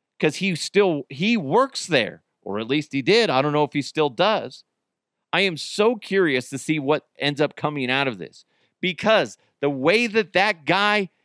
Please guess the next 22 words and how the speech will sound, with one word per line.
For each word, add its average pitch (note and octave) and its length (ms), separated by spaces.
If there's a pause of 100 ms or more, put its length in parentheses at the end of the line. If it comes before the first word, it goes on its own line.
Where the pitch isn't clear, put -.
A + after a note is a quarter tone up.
(200)
is, F3 320 (160)
is D3+ 240
crying E3 680 (560)
and, C#3+ 560
and C3+ 460
just C#3+ 340 (180)
acting F#3 400
like D#3+ 360 (920)
it's - 260
the D3+ 120
heaviest F3 420
thing F3 180
in D#3 60
the C#3+ 80
world. E3 300 (500)
I F3 60
mean, F3 220
you G#3 140
would, G#3 220
you F#3+ 180
would C3 280
guess A#2+ 540